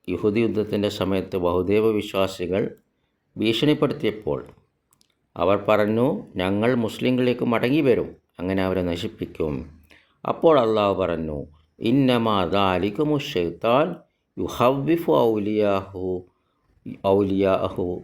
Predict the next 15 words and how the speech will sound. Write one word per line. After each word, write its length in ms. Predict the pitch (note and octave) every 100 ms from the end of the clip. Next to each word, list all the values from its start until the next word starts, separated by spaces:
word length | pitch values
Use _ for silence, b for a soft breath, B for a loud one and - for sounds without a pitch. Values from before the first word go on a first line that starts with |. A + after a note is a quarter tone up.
| -
ഫലാ 300 | F2 F#2+ G#2
തഖാഫുഹും 920 | G2+ F2+ - G2 G2 G2 C3 D#3 C3+
വഖാഫൂനി 760 | G2+ E2 F2 F2 - B2 B2 B2
ഇൻ 220 | G2+ F#2+
കുന്തും 480 | - F2 E2+ A2 G2+
മുഅ്മിനീൻ." 580 | - D2 C#2+ D2 C2+ C#2+ _ B B B -
അത് 200 | D3+ F#3+
ശൈത്താൻ 520 | - G2 F2+ F#2 F2+
മാത്രമാണ് 920 | E2+ E2 - - D#2 D#2+ A2+ D#3 - b b b F2+
നിങ്ങളെ 560 | F2+ F2 F#2 A2 - - _ _ _
അവൻ്റെ 560 | F2+ F2+ G#2+ A2+ G#2+ C#2 - _ _ F2
ഔലിയാക്കളെ 680 | F#2 F#2+ G#2+ G#2 G#2 G#2 F#2+
കൊണ്ട് 600 | - F#2 F2+ B2+ - - -
അവൻ 320 | F2 E2 G#2+ -
ഭയപ്പെടുത്തുന്നു. 1120 | F2+ D#2+ D#2+ D#2 D#2 D#2 - C#2 C#2 C#2 -